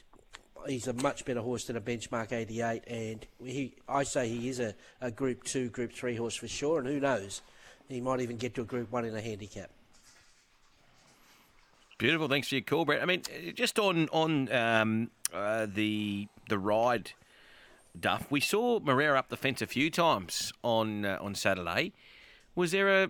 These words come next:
Speaker 2: a consensus that there was something wrong with that part of the track? Well, not wrong, but not the best place to be. But then Joe was just going, "Well, if you can open the gates here, I'll just go straight through."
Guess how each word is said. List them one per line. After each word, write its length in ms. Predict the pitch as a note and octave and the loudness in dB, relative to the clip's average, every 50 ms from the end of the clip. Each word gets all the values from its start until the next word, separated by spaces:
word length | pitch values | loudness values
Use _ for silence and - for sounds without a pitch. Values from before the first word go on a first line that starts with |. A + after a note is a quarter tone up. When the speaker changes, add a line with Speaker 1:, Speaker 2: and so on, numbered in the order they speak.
| - - - | -2 -6 -6
Speaker 2:
a 80 | - C#3+ | -6 -2
consensus 540 | - - F3 E3+ - A3+ A#3+ A3+ - G3+ | 0 0 0 2 2 0 0 0 -2 -4
that 100 | F#3 - | -4 0
there 120 | - C#3+ C3+ | 2 2 2
was 100 | C3 - | 2 4
something 320 | - D3+ B2 C3 A#2+ G#2+ | 2 2 2 2 0 2
wrong 260 | G#2 A#2+ B2 C3+ D3 | 2 4 4 4 4
with 140 | C#3+ B2 G#2 | 2 2 4
that 180 | C3 B2+ A#2 - | 4 2 2 4
part 240 | A#2+ A2+ A2+ A#2 G#2 | 4 4 4 4 2
of 60 | F#2+ | 0
the 60 | F#2+ | -4
track? 260 | - - B2+ C#3 - | 0 2 2 2 2
Well, 80 | C#3+ D3+ | 2 2
not 140 | E3+ D3+ - | 2 0 0
wrong, 500 | G#2 G#2+ A#2+ C#3+ C#3+ C3 A#2 B2+ D3 C3 | -2 2 4 4 4 4 4 2 2 0
but 140 | B2 B2 C3 | 0 0 0
not 160 | C#3+ B2+ - | -2 -2 -2
the 60 | B2 | -2
best 220 | - A#2+ A#2+ - - | -2 0 0 0 2
place 220 | - A#2+ A2+ - | 2 2 2 2
to 100 | - A#2 G#2+ | 0 0 2
be. 180 | C3+ C#3+ C#3 | 2 2 2
But 140 | B2 A#2+ A#2 | 2 0 0
then 180 | A#2+ C3 A#2 G#2+ | 0 0 0 2
Joe 240 | C#3 C#3+ C#3+ C#3+ C3+ | 2 4 4 4 4
was 160 | A#2 G#2 - | 0 -2 -2
just 180 | - A2+ - | -2 -4 -2
going, 260 | - A#2 G#2+ G#2 G#2 F2+ | 0 2 2 2 2 2
"Well, 160 | C3+ C#3+ C3 | 2 0 0
if 100 | A2+ - | 0 -2
you 80 | A2+ G#2+ | -6 -8
can 160 | - - D3+ | -6 -2 0
open 280 | C#3 C3+ C3 - G#2+ G2+ | 0 0 0 0 -4 -6
the 40 | |
gates 380 | G2 F2+ A2 B2 E3 D#3 - - | -4 0 2 2 2 0 0 0
here, 180 | A2 B2 B2+ B2+ | 2 2 4 4
I'll 100 | B2+ B2 | 2 2
just 200 | A2+ G#2+ - - | 0 -4 0 2
go 120 | A#2 A2+ | 2 2
straight 360 | A2+ - - A#2+ A#2+ A2 - | 2 2 2 2 2 2 0
through." 320 | - - D#3 F3 E3 - | -2 -2 0 0 0 -2